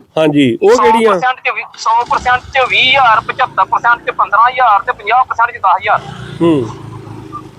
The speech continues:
Speaker 2: ਔਰ ਸਰਕਾਰ ਨੂੰ ਆਪ ਜੀ ਦੇ ਚੈਨਲ ਰਾਹੀਂ ਇਹ ਗੱਲ ਦੱਸਣੀ ਚਾਹੁੰਦੇ ਆ ਕਿ ਪਹਿਲਾਂ ਇਹੋ ਜਿਹੀਆਂ ਵੱਡੀਆਂ ਗੱਲਾਂ ਕਰਨ ਤੋਂ ਪਹਿਲਾਂ ਕਿਸਾਨਾਂ ਦੀ ਪਿਛਲੇ ਸਾਲ ਦੀ ਗੰਨੇ ਦੀ ਪੇਮੈਂਟ ਜਿਹੜੀ ਹੈ ਚੌਵੀ ਪੱਚੀ ਦੀ, ਉਹ ਕਿਸਾਨਾਂ ਦੇ ਖਾਤਿਆਂ 'ਚ ਪਾਓ। ਜਿਹੜੇ ਕਿਸਾਨ ਜਿਹੜੇ ਆ ਦਰ ਦਰ ਦੀਆਂ ਠੋਕਰਾਂ ਖਾ ਰਹੇ ਨੇ।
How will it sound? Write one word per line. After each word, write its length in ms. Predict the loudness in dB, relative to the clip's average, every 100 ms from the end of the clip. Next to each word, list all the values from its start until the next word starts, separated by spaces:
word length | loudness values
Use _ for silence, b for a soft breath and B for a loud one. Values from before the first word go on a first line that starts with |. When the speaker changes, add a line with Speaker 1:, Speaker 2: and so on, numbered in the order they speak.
| 0
Speaker 2:
ਔਰ 140 | 2
ਸਰਕਾਰ 600 | 2 -2 0 2 4 4
ਨੂੰ 140 | 2 0
ਆਪ 280 | 2 2 0
ਜੀ 60 | -4
ਦੇ 100 | -6
ਚੈਨਲ 320 | -2 0 0
ਰਾਹੀਂ 140 | 0
ਇਹ 120 | -2 -2
ਗੱਲ 120 | -2
ਦੱਸਣੀ 320 | -2 -4 -4 -2
ਚਾਹੁੰਦੇ 280 | 0 2
ਆ 80 | 0
ਕਿ 120 | 0
ਪਹਿਲਾਂ 600 | -4 -2 0 2 4 2 -2 _ _ _ _ _ _ _ _ _ -4
ਇਹੋ 220 | 0 2
ਜਿਹੀਆਂ 300 | 0 0 0
ਵੱਡੀਆਂ 360 | 0 -2 0 0
ਗੱਲਾਂ 240 | 2 2 2
ਕਰਨ 240 | 2 0
ਤੋਂ 200 | 0 -2
ਪਹਿਲਾਂ 400 | -2 -2 0 0
ਕਿਸਾਨਾਂ 500 | 0 0 0 2 2
ਦੀ 120 | 0
ਪਿਛਲੇ 440 | -6 -6 -4 -2 0
ਸਾਲ 320 | 2 2 2
ਦੀ 140 | -2 -6
ਗੰਨੇ 320 | -4 -2 -2
ਦੀ 140 | -2
ਪੇਮੈਂਟ 380 | -4 -2 0 0
ਜਿਹੜੀ 340 | -2 -4 0
ਹੈ 140 | 0 0
ਚੌਵੀ 240 | -2 -6
ਪੱਚੀ 340 | -4 -6 -4 -4
ਦੀ, 200 | 0 0
ਉਹ 60 |
ਕਿਸਾਨਾਂ 420 | -2 0 0 2
ਦੇ 80 | 0
ਖਾਤਿਆਂ 420 | 0 -2 0 -2
'ਚ 80 | -4
ਪਾਓ। 300 | 0 4 4
ਜਿਹੜੇ 260 | 2 -2 -2
ਕਿਸਾਨ 380 | -2 0 2 0
ਜਿਹੜੇ 360 | -2 -2 0
ਆ 220 | 2 2
ਦਰ 200 | 2 0
ਦਰ 200 | 2 0
ਦੀਆਂ 200 | 0 -4
ਠੋਕਰਾਂ 340 | -2 0 2 2
ਖਾ 160 | 2
ਰਹੇ 160 | 0 -2
ਨੇ। 100 | -8